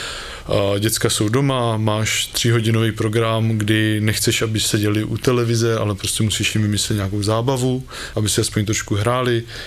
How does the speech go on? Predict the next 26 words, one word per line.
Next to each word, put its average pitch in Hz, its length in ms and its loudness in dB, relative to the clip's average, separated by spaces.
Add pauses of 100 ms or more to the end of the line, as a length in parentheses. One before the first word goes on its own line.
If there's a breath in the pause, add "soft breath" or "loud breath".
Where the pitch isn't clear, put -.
(160 loud breath)
Máš 98 140 -2
šest 120 220 0
večer, 113 560 2
musíš 104 340 -2
řešit 104 260 0
večeři, 110 540 2
nachystáš 107 540 -2
jim 107 80 2
večeři, 98 280 -2
vykoupat, 107 560 0 (460 loud breath)
převízt 117 320 2
do 110 80 0
pyžama 104 380 0
je 95 80 0
devět 120 260 2
večer, 120 340 0
kdy 104 160 -2
usnou 127 540 0 (440 loud breath)
a 113 60 -2
máš 110 180 2
ty 143 100 2
tři 156 200 2
hodiny, 123 500 2
kdy 113 160 2
musíš 113 400 0
buď 120 260 -4